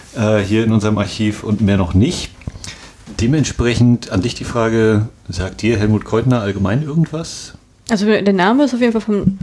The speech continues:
Speaker 2: ist, also der Name ist mir bekannt, aber ich hab selbst von ihm noch nichts gesehen.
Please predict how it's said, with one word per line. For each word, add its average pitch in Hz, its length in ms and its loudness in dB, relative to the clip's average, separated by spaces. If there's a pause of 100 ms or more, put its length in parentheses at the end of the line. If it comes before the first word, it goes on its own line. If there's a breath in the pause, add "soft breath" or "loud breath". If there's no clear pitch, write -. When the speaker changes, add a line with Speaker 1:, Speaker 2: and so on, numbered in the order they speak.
Speaker 2:
ist, 196 120 -6
also 220 140 2
der 202 100 2
Name 208 220 2
ist 294 100 -8
mir 226 80 2
bekannt, 196 440 0 (880 loud breath)
aber 208 300 2
ich 190 140 0
hab 202 60 0
selbst 202 240 2
von 220 180 0
ihm 196 120 0
noch 208 100 2
nichts 202 320 0
gesehen. 180 420 -2